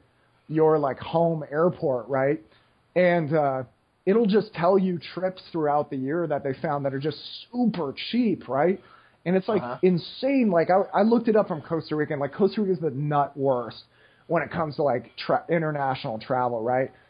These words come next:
Speaker 1: Because, like, literally to go to Panama, one g-, s-, country over, it's, like, four hundred dollars, right? Because there's all these taxes to get out of Costa Rica. There's all these
Speaker 2: Mm-hmm.
Speaker 1: taxes to get into other countries. I looked it up, and it was like, "Hey, you could go to Guatemala for a hundred and fifteen dollars.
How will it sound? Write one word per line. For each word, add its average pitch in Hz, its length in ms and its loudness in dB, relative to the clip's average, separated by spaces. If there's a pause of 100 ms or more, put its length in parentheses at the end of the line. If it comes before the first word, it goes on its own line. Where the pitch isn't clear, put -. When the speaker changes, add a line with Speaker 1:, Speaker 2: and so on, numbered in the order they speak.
(160)
Speaker 1:
Because, 202 200 4
like, 190 140 4
literally 196 420 6
to 180 60 2
go 170 160 4
to 143 60 -4
Panama, 160 720 -2 (540)
one 170 380 2
g-, - 60 -4 (140)
s-, - 160 -16 (140)
country 160 500 0
over, 147 340 2
it's, 131 100 -8
like, 139 120 -2 (100)
four 180 220 2
hundred 147 240 -4
dollars, 127 440 0
right? 135 300 0
Because 156 220 -2
there's 160 160 -2
all 156 120 4
these 151 240 -6
taxes 139 580 -4
to 151 80 -6
get 139 140 0
out 135 200 0
of 131 40 -8
Costa 143 360 -4
Rica. 139 420 -2 (380)
There's 143 160 0
all 147 120 0
these 151 160 -2
Speaker 2:
Mm-hmm. 113 160 -12
Speaker 1:
taxes 143 520 -2
to 160 100 -2
get 147 160 2
into 135 160 -4
other 139 180 -2
countries. 151 400 -2 (460)
I 247 80 4
looked 254 260 4
it 185 120 4
up, 185 200 0
and 165 80 -4
it 160 60 -6
was 165 140 -6
like, 127 180 -4
"Hey, 185 220 0
you 202 160 -2
could 247 160 -2
go 196 100 4
to 156 60 -4
Guatemala 147 640 0
for 156 120 -6
a 131 80 -2
hundred 143 240 -4
and 131 100 -10
fifteen 131 360 -6
dollars. 131 480 0